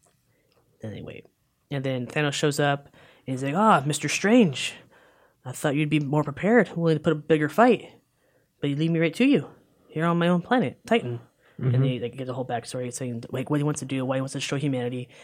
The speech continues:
Speaker 1: But he says, "I wanna wake up and watch the sunrise on a more peaceful universe." That's what he
Speaker 2: Okay.
Speaker 1: says. Like, it's super awkward. Like,
Speaker 2: So it's that
Speaker 1: ambiguous.
Speaker 2: cliche of, like,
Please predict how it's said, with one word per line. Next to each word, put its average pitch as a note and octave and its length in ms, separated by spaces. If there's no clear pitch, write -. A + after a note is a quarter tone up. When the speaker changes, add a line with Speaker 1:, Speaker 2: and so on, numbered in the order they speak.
Speaker 1:
But F#3 60
he F3+ 60
says, E3+ 160
"I D#3 80
wanna D#3 120
wake D3+ 180
up C#3+ 320
and C3 220
watch C#3 160
the C#3+ 60
sunrise C3 720
on A#2+ 80
a A2+ 40
more A2+ 120
peaceful - 600
universe." - 640
That's C3+ 140
what - 100
he A#2 60
Speaker 2:
Okay. A#2 80
Speaker 1:
says. - 200
Like, - 180
it's - 120
super B2 420
awkward. - 380
Like, G#2 240
Speaker 2:
So C3+ 100
it's B2 100
that - 40
Speaker 1:
ambiguous. A#2+ 220
Speaker 2:
cliche C3 500
of, A#2 140
like, A2+ 220